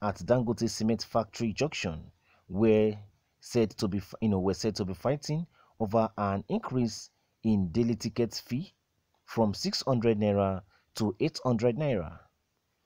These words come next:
It was gathered that no fewer than seven persons were feared dead in a crisis said to have been turned to an ethnic one. However,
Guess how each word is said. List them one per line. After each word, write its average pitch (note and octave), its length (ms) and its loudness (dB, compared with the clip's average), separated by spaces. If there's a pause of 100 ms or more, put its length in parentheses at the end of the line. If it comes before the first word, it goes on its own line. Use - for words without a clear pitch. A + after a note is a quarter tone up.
(460)
It G#2+ 140 -2
was F2 160 0
gathered A#2 440 2 (300)
that G2 260 0
no E3 140 2
fewer D#3 300 0
than B2+ 180 0
seven F#3 300 2
persons - 600 -4
were F#2+ 200 -2
feared A2 420 -2
dead C#3 260 0 (120)
in G2+ 120 -2
a F2+ 40 -4
crisis - 680 -6 (320)
said A2+ 440 0 (640)
to G2+ 100 -4
have G2 240 0
been G2+ 240 0
turned G#2 400 0 (580)
to G#2+ 180 0
an F2+ 280 -2
ethnic C#3 380 -2
one. D#2+ 340 -4 (2250)
However, A#2+ 580 2